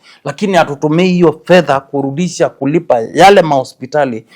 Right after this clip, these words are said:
ndio yaendelee kuhudumia Wakenya. Instead, hiyo fedha ikichukuliwa inapelekwa kwa banki, kwa benki fulani ambayo imenunuliwa na mwanasiasa wa uda.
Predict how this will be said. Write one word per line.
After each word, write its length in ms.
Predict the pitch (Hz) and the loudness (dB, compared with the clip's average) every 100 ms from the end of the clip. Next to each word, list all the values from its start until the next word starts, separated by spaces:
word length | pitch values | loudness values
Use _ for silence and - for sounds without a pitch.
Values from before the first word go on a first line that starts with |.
| _ | _
ndio 200 | 120 135 | -2 0
yaendelee 500 | 131 127 123 127 143 | 0 -2 -4 -2 -2
kuhudumia 580 | 147 113 113 104 117 120 | -2 -6 -8 -6 -2 -2
Wakenya. 420 | 104 95 117 98 - | -2 -4 -8 -10 -10
Instead, 680 | - 208 190 196 226 165 - _ - - - | -2 0 0 -2 -2 -2 -8 _ -20 -20 -6
hiyo 280 | 214 233 220 | 0 0 2
fedha 220 | 220 208 | 2 2
ikichukuliwa 880 | 175 156 147 143 165 170 208 151 151 | -2 -4 -8 -6 0 2 2 0 -2
inapelekwa 600 | 147 151 156 160 185 165 | -4 -4 -2 -2 -2 -2
kwa 160 | 135 131 | -2 -2
banki, 440 | 120 135 131 139 _ 131 - | 0 0 -2 -10 _ -16 -4
kwa 120 | 135 | -4
benki 380 | 127 139 131 135 | 0 -2 -2 -8
fulani 680 | - 139 160 185 156 175 - | -6 2 4 4 2 -2 0
ambayo 560 | 143 139 160 170 160 | -2 2 2 2 0
imenunuliwa 680 | 131 127 127 123 123 151 160 | -2 -2 -2 -4 -4 0 0
na 80 | 120 | 0
mwanasiasa 540 | 117 113 107 117 104 | -4 -6 -4 -4 -2
wa 140 | 113 104 | -2 -4
uda. 260 | 110 90 | -6 -10